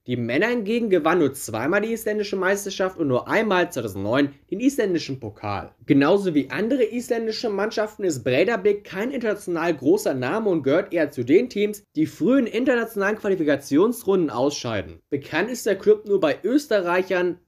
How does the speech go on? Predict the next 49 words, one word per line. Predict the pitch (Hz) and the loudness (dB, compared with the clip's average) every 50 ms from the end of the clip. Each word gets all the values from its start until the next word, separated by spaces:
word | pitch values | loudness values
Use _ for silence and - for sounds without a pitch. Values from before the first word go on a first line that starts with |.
| _ _ | _ _
da | - 160 151 - | -4 -4 -2 0
Austria | 165 190 233 294 - - - 214 208 196 175 160 156 | 0 2 2 2 0 -4 -4 0 2 2 2 2 0
Wien | 190 240 262 285 277 | 0 2 2 2 2
und | - 226 214 202 | 2 -2 -6 -6
Sturm | - - - 226 254 285 302 294 285 | -6 -8 -6 -4 0 2 2 0 0
Graz | - 190 214 220 220 220 - - - | -2 -2 -2 0 -2 -2 -6 -14 -12
über | - 220 202 220 214 | -8 -2 0 0 2
die | 180 196 185 156 | 2 0 -4 -6
grün-weißen | 131 135 170 240 269 277 254 202 190 196 214 233 226 - 226 214 202 | -4 -2 0 2 2 2 2 2 2 2 2 2 2 -2 -2 -2 -2
mal | 196 185 196 | 0 0 2
gestolpert | 196 170 160 - - - - 170 160 160 160 147 120 104 - | 2 0 0 -2 -8 -2 2 4 4 6 4 2 -2 -4 -2
sind, | - 110 104 101 101 | -4 -4 -4 -4 -4
sehr | 101 92 95 | -6 -6 -6
peinlich. | - - 98 95 98 90 82 80 - - _ _ | -8 -10 -10 -10 -10 -10 -10 -12 -14 -16 _ _
Zweitausendzweiundzwanzig | _ - - 190 190 196 220 247 240 202 214 185 156 135 - - 143 135 147 196 233 226 285 262 262 247 220 160 | _ -2 0 0 2 4 2 2 2 2 2 0 0 0 -4 -4 -2 0 0 0 0 0 -2 -2 -2 -2 0 2
holte | 190 214 220 247 226 | 2 2 2 0 -4
sich | 226 226 - | -6 -6 -4
der | 220 196 - | -4 -4 -2
Verein | - 165 147 190 196 | -2 -2 -2 0 0
die | 185 147 | -2 -2
zweite | - - - 131 139 151 208 147 - - | -4 -8 -4 0 2 2 2 2 2 0
isländische | - 208 208 - - 220 208 196 190 - 156 135 | -2 -2 -2 0 0 0 0 0 -2 -2 -2 0
Meisterschaft | 120 117 135 190 214 - 254 - - 233 233 233 - | 0 0 0 0 -2 -4 -4 -2 -2 -2 -2 -2 -2
und | 185 170 139 | -2 0 0
berechtigte | 143 131 143 185 196 - 208 165 - 151 131 | 0 0 0 0 -2 -4 -8 -6 -4 -4 -4
sich | 117 117 113 - | -4 -6 -8 -4
dadurch | - 147 175 220 214 196 190 180 - | -2 0 0 0 2 0 0 -2 -2
für | - - 175 | -4 -4 -2
die | 175 170 | -2 -2
Qualifikationsrunde | - - 165 160 156 135 139 135 135 - - 156 202 233 226 - 214 220 214 196 | -2 -2 -4 -2 0 0 -2 -2 -2 -4 -2 0 0 0 -2 -4 -2 0 2 2
der | 175 156 | 4 4
uefa | 156 165 160 - 113 107 | 4 2 2 0 -2 -2
Champions | - - 123 123 135 147 143 131 - - | -2 -2 0 0 0 0 -2 -4 -4 -8
League. | 101 92 82 76 - _ _ | -8 -10 -10 -10 -14 _ _
Da | - 127 123 160 180 | -6 2 2 4 4
aber | 196 254 247 254 | 4 4 2 2
die | 202 202 208 | 2 2 0
isländische | 240 233 277 247 226 208 196 - 160 | -4 -4 -2 -2 -2 -2 0 2 2
Liga | 135 139 135 165 214 220 226 233 | 2 2 2 0 2 2 2 2
in | 202 170 | 4 2
der | 151 | 2
Fünfjahreswertung | - 156 131 123 - 123 131 156 202 226 220 - 196 202 196 196 185 | 2 0 -2 0 0 0 0 2 2 0 -2 -2 -2 0 0 -2 -2
zu | - 165 | 0 0
den | 147 135 123 | 0 0 0
schwächsten | - - 139 151 208 208 - - - - 175 - | -2 -2 0 0 0 0 -4 -12 -12 -10 -12 -12
vier | - - 160 160 143 | -4 0 2 2 4
Europas | 127 113 127 160 - 240 220 214 - - | 2 2 0 0 0 0 0 -2 -2 -4
eingerankt | 147 151 151 143 143 135 135 135 143 - - | -2 0 2 2 4 4 4 2 0 -2 -2
ist, | 135 156 156 - - - | -2 -2 -2 -2 -6 -14